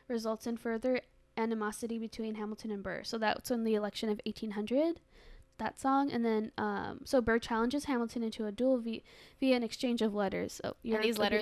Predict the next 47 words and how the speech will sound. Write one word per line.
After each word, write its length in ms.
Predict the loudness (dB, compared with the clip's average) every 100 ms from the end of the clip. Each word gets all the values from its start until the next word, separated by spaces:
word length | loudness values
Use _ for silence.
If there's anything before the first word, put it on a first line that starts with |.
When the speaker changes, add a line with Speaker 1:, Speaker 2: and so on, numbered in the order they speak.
| 2
Speaker 1:
obedient 120 | 0
Speaker 2:
are 100 | 0
Speaker 1:
servant. 220 | 0 -2
Speaker 2:
so, 580 | 0 0 2 0 -2 -4 -8 -18 -20
so 760 | -20 -10 -6 -4 -6 -8 -10 -14 -16 _ _ _ _ -20 -20
steamy. 640 | -18 -10 -4 -2 -2 -4 0
They're 180 | 2 2
just 120 | 2
Speaker 1:
Really? 40 |
Speaker 2:
like, 280 | 2 -2 -8 -20 -20 -4
Speaker 1:
I 80 | 0
haven't, 460 | 2 2 0 -4 -6 -4
Speaker 2:
they're 100 | -4
Speaker 1:
like, 80 |
Speaker 2:
just, 140 | -2 -2
like, 120 | -2 -2
Speaker 1:
looked 40 |
Speaker 2:
so 100 | -2 -2
Speaker 1:
into 180 | -4 -8
them. 80 |
Speaker 2:
pissed 180 | -6 -4
at 60 | -4
each 180 | -4 -4
other. 400 | -6 -4 -6 -10 _
Speaker 1:
There's, 180 | -4 2
I 180 | 6 8
just 200 | 6 6
hate, 200 | 4 4
like, 200 | 0 2
they 160 | 0
just, 300 | 0 -4 -6 -18 _ _ _
Speaker 2:
Yeah. 300 | -2 0 4
Speaker 1:
they're 180 | 4 6
just, 140 | 4
like, 120 | 2
a 180 | 0 0
Speaker 2:
Why 40 | 4
Speaker 1:
needed 280 | 4 6 8 8
Speaker 2:
couldn't, 80 | 8
Speaker 1:
rivalry. 480 | 8 8 6 6 6
Speaker 2:
why, 260 | 6 4 -2 -4
I 80 |
mean, 260 | -2 0 -2 -8 _ _ _ _ _ -8
sometimes 440 | -6 -4 -2 0
rivalry 460 | 0 0 -2 -2 -4
is, 140 | -4
like, 220 | -4 -6